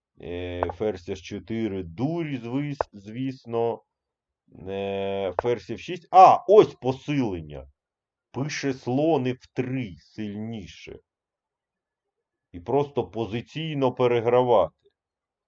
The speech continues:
Хм, цікаво. Слон Ф три. Просто позиційно, так? А що Ф три?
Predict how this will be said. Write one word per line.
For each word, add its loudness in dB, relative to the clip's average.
Хм, -10
цікаво. -2
Слон -4
Ф -10
три. -6
Просто -6
позиційно, -8
так? 0
А -6
що -2
Ф 0
три? -8